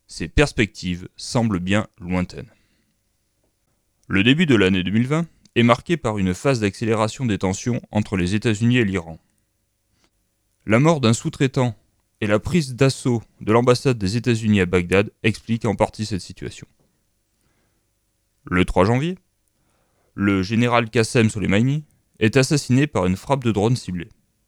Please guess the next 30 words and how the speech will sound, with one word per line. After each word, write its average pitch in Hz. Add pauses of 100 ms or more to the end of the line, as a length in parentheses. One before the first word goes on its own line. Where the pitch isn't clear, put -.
(1080)
Il 104
s'agissait 147
d'une 110
figure 117
influente 123 (340)
de 104
la 107
République 113
islamique 98
d'Iran. 82 (1400)
Il 113
dirigeait 156 (180)
la 98
force -
Quds - (320)
des 104
gardiens 120
de 127
la 95
Révolution, 104 (640)
qui -
est 135
une 131
unité 156
d'élite 123 (180)
en 110
charge 151
des 113
opérations 135
extérieures 110